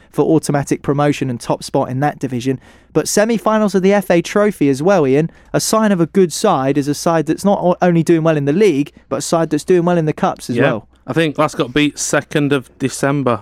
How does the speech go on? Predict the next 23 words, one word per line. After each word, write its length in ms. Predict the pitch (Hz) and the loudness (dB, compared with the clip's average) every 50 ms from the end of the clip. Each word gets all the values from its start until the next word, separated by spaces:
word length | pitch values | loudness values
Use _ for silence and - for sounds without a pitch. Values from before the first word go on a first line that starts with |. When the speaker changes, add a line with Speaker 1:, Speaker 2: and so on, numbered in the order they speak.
| - - | -8 -16
Speaker 2:
I 20 | |
think, 320 | - - 123 113 110 - 123 | -10 -6 -6 -6 -4 -4 -8
it, 120 | 117 - - | -8 -6 -8
when 280 | 117 110 117 113 113 | -6 -4 -4 -4 -4
this 140 | 110 110 - - | -4 -6 -4 -2
run 180 | 120 117 120 | -2 -2 -2
started, 480 | - - - 117 113 113 113 110 110 - _ _ - - - _ - | -2 -2 -2 0 0 0 0 -2 -4 -8 _ _ -20 -20 -20 _ -4
and 160 | 120 113 117 | -2 0 0
they 80 | 117 | 0
drew 300 | 110 - - 127 131 123 | 0 0 0 2 2 2
three 260 | 113 - - 131 131 123 | 0 0 0 0 2 2
matches 400 | 131 131 - - - 117 104 - | 2 0 -2 -4 -8 -8 -8 -8
since 220 | - 110 101 - | -10 -12 -8 -4
then, 200 | - 110 107 - - _ _ _ _ _ _ _ - - - - - - - | -4 -2 -2 -4 -8 _ _ _ _ _ _ _ -20 -20 -20 -20 -20 -8 -6
which 200 | - - - - | -6 -4 -2 0
is, 280 | 120 110 107 - - - - - _ _ _ | 0 0 -2 -4 -10 -14 -18 -20 _ _ _
which 160 | - _ - 131 | -20 _ -14 -14
is 140 | 117 - - _ _ - | -14 -14 -16 _ _ -2
unreal. 480 | 131 127 120 110 110 113 113 110 - - | 0 0 0 0 2 2 0 0 -2 -4
Like 180 | 123 120 123 123 | -4 -4 -2 -2
I 20 | |
say, 220 | 117 - - 143 135 | -2 -2 0 0 0
I've 100 | 131 | 0